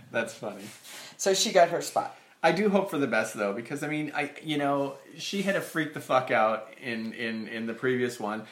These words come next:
Speaker 2: Well,
Speaker 1: I,
Speaker 2: is
Speaker 1: I,
Speaker 2: that
Speaker 1: I would
Speaker 2: not
Speaker 1: hope
Speaker 2: her fault that she freaked the fuck
Speaker 1: Well,
Speaker 2: out?
Speaker 1: of course she lost control of her
Speaker 2: <laughs>
Speaker 1: emotional
Speaker 2: Right.
Speaker 1: state.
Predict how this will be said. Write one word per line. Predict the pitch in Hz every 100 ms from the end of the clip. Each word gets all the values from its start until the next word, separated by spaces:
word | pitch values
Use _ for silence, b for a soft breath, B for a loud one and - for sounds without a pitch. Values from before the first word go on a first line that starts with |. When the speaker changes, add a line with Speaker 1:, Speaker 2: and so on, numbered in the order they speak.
| B
Speaker 2:
Well, | 202 247
Speaker 1:
I, | 233
Speaker 2:
is | -
Speaker 1:
I, |
Speaker 2:
that | 233 254
Speaker 1:
I | 247
would | 151
Speaker 2:
not | 208 202 233
Speaker 1:
hope |
Speaker 2:
her | 247 240
fault | 254 262 269
that | 277
she | 285 294
freaked | 294 269 -
the | 294
fuck | 285 277
Speaker 1:
Well, | 220
Speaker 2:
out? | 214
Speaker 1:
of |
course | 247 233
she | 226 175
lost | 147 151 -
control | 139 - 139 127
of | 113
her | 123 117
Speaker 2:
<laughs> |
Speaker 1:
emotional | 208 - 226 208 196
Speaker 2:
Right. | 220 196 208 196
Speaker 1:
state. | 233 - 330 -